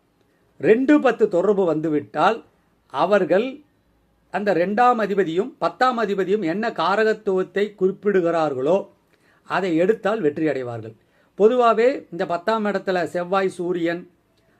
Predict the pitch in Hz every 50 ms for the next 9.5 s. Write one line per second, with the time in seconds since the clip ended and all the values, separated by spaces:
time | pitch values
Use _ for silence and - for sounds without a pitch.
0 | _ _ 165 165 185 190 185 165 180 170 - - 165 190 214 202 202 180 190 185
1 | 170 156 165 156 160 180 170 170 160 165 156 156 240 254 214 156 170 175 175 175
2 | 160 151 131 127 117 113 117 110 - _ _ _ _ _ _ _ _ _ _ -
3 | - 202 208 208 254 262 - 208 196 208 214 202 175 151 175 185 202 185 180 156
4 | - - 160 165 175 170 165 147 131 - - 143 160 185 226 208 196 190 170 165
5 | 160 151 175 190 - 214 196 175 - 185 165 151 147 151 170 170 160 156 147 143
6 | 139 135 147 180 202 - - _ _ _ _ _ _ - 139 160 208 240 208 -
7 | 247 202 214 202 - 202 208 202 170 160 160 160 165 156 143 123 175 202 214 202
8 | - - _ _ _ - 135 160 170 165 160 156 202 226 202 175 160 156 170 175
9 | 190 185 214 208 165 - 170 160 156 139